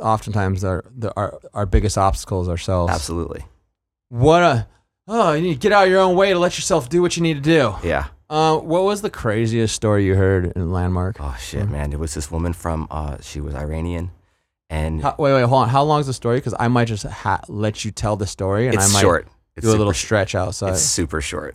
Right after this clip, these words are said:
Speaker 1: Okay, so I should just wait for
Speaker 2: Yeah,
Speaker 1: it?
Speaker 2: yeah, yeah, yeah.
Speaker 1: Wait
Speaker 2: It's,
Speaker 1: for it.
Speaker 2: it's super short.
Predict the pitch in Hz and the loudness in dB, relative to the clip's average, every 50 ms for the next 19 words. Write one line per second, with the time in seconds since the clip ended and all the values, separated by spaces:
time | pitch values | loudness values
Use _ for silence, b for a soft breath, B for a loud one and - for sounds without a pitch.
0 | - - 104 92 98 85 82 - 104 98 92 95 95 95 92 - - - 98 98 | -8 -6 -4 -2 0 -2 0 0 0 0 0 0 0 0 0 0 -2 0 2 2
1 | 95 90 - - 98 - 110 107 110 80 73 - - 90 87 87 87 87 85 78 | 2 2 0 0 2 4 4 6 4 2 0 -2 -2 0 2 2 2 2 0 0
2 | - - 107 104 95 - 104 98 95 92 85 92 - - - 87 - - 85 - | 2 2 2 2 2 2 2 2 2 2 2 0 0 0 -2 -2 -4 -4 -6 -6
3 | - - 87 - - | -4 -4 -4 -4 -6